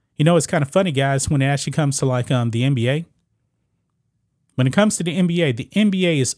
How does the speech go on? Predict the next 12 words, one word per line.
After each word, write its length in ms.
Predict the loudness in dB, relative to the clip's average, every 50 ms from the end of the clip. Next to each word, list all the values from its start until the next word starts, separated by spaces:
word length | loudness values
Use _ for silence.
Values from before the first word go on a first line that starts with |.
| _ -2
overwhelmingly 1300 | 0 2 2 2 2 2 0 0 0 -4 -8 -6 -2 0 0 0 2 2 2 2 2 2 2 0 0 -4 -6 _ _
black. 520 | -6 -4 -2 -2 -2 -2 -4 -6 -12 -20 -20 _ _ _ _ _ _ _ _ _ _ _ _ _ _ _
Something 500 | -8 -4 0 0 0 0 0 -2 -2 0
like, 280 | 0 0 0 0 0
what, 240 | -2 -2 -2 -4 -12 -20 _ _ _ _ _ _ _
seventy-five, 800 | -6 -4 -2 0 0 2 0 0 -2 0 0 0 0 0 -2 -2 -2
eighty 220 | -2 0 0 -2
percent 480 | -2 -2 -2 -2 0 0 0 0 0 -2
black? 420 | -2 -2 -2 -2 -4 -6 -8 -14 _ _ _ _ _ _ _ _ _ _ _ _ _ _ _ _ _ _ _
Jemele 480 | 0 0 2 2 2 2 2 0 2 2
Hill 240 | 2 2 2 2
has 320 | 0 0 0 0 -2 -2